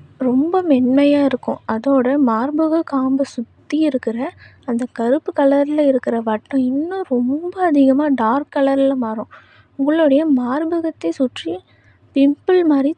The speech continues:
சின்ன சின்ன பருக்கள் வர ஆரம்பிக்கும் நீங்க பிரெக்னென்ட்டா இருந்தீங்கன்னா. இன்னும் சிலருக்கு இம்ப்ளான்டேஷன் ப்ளீடிங் வரப்போ கூட இந்த பிரெஸ்ட் பெயின்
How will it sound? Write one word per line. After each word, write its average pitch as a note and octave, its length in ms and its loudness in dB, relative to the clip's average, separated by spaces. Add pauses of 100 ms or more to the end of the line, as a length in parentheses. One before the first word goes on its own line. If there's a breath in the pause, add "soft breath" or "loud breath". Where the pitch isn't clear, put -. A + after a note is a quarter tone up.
சின்ன C#4+ 220 0 (160)
சின்ன D4+ 220 2 (100)
பருக்கள் C4+ 440 0
வர B3+ 140 -2 (140)
ஆரம்பிக்கும் A#3 580 -6
நீங்க D4+ 380 0
பிரெக்னென்ட்டா B3 580 -4
இருந்தீங்கன்னா. A3 500 -4 (680 soft breath)
இன்னும் F4 360 0
சிலருக்கு C4+ 440 0 (100)
இம்ப்ளான்டேஷன் D4+ 840 0
ப்ளீடிங் B3+ 460 2
வரப்போ C4 340 -2 (120)
கூட A#3 100 -2 (100)
இந்த D4+ 200 -2
பிரெஸ்ட் A#3 320 -6 (100)
பெயின் D4 200 -2